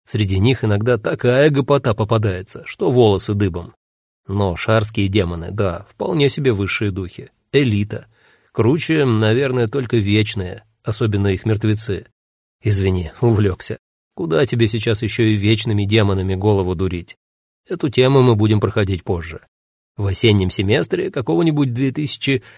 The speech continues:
шестидесятого года, например". "Ты серьёзно?" спросила Дита.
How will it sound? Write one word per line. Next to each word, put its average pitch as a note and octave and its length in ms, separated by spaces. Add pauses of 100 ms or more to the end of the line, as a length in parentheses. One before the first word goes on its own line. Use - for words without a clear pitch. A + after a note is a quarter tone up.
шестидесятого A#2 800
года, F2 400
например". G2+ 580 (500)
"Ты A2 100
серьёзно?" A#2 720 (100)
спросила G#2+ 460
Дита. G#2 400